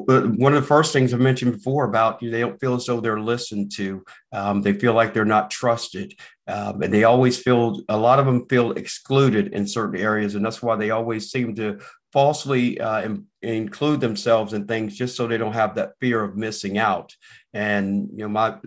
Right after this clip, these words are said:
my step there is to make them understand that they don't always have to be a follower, that they can, in fact, be a leader if they so choose. And it's not always about following other people. Define yourself, be comfortable and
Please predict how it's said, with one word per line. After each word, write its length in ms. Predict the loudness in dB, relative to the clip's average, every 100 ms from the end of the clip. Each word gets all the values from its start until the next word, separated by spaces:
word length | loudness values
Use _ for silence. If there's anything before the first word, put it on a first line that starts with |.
| -8
my 200 | -2 -2
step 360 | -2 -2 -2 0
there 340 | 0 2 0
is 200 | -4 -6
to 60 | -6
make 220 | -8 -6
them 140 | -4 -2
understand 560 | -2 -2 -2 -2 0
that 160 | -2 -4 -4
they 160 | -2
don't 180 | 0 -2
always 340 | -2 -2 -2 -2
have 160 | -4
to 80 | -4
be 140 | -6 -6
a 60 |
follower, 520 | -4 0 0 0 -4
that 120 | -6 -6
they 120 | -6
can, 180 | -4 -4
in 140 | -2
fact, 340 | 0 0 -2
be 120 | -2 -2
a 60 |
leader 480 | -2 -2 -2 -4 -14 -20 -16
if 140 | -10 -2
they 120 | -2
so 280 | 0 -2 -2
choose. 520 | -2 -2 -2 -6 -14 -20 _
And 260 | -4 -2 0
it's 120 | 0
not 160 | 2 4
always 380 | 2 0 -2 -2
about 300 | -4 -4 -4
following 340 | -2 -2 -2
other 160 | -4 -4
people. 400 | -6 -6 -6 -8
Define 460 | -4 0 0 0
yourself, 580 | -4 -2 2 2 2 -6 _
be 220 | -10 -8
comfortable 800 | -4 -2 -2 -4 -4 -4 -6 -10 -6
and 400 | -2 -2 -2